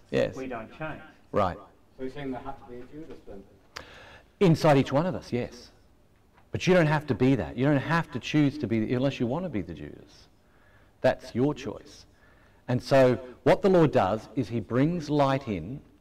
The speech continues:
Speaker 1: enough light to keep us in freedom. He says it this way. In Deuteronomy says, "I place before you today good and evil." And it's like,
Speaker 2: Hang on.
Speaker 1: choose, choose good. He kind of puts that in there as well, but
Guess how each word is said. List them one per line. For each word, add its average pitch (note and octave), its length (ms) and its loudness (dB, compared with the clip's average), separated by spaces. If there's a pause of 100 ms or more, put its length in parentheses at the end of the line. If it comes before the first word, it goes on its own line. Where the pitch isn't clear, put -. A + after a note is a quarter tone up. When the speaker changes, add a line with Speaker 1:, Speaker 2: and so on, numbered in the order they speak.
(520)
Speaker 1:
enough C3+ 320 -2
light A#2 340 -2
to - 80 -12
keep - 260 -4
us D#3 120 -8
in D3 120 -2
freedom. F#2 460 -4 (600)
He A#2 80 -6
says D3+ 220 -2
it D3 80 -2
this A2+ 180 -8
way. D2 260 -8
In F#2+ 100 -10
Deuteronomy A#2+ 400 0
says, G2+ 400 0 (640)
"I F2 100 -2
place C3 320 0
before G#2 420 -2
you G2 140 -4
today E2+ 440 -8 (400)
good B2+ 300 2 (120)
and G2 200 -12
evil." F#2+ 300 -10 (480)
And - 60 -16
it's - 80 -14
like, - 100 -18 (280)
Speaker 2:
Hang A#2 120 -16
on. G2+ 80 -20 (100)
Speaker 1:
choose, F#3+ 640 0 (280)
choose E3 340 -6
good. D#3+ 360 0 (180)
He A2 100 -6
kind C#3+ 180 0
of - 100 -2
puts - 240 0
that D3 220 4
in D#3+ 160 4
there C3 160 4
as A#2 100 0
well, C3+ 120 6
but - 240 0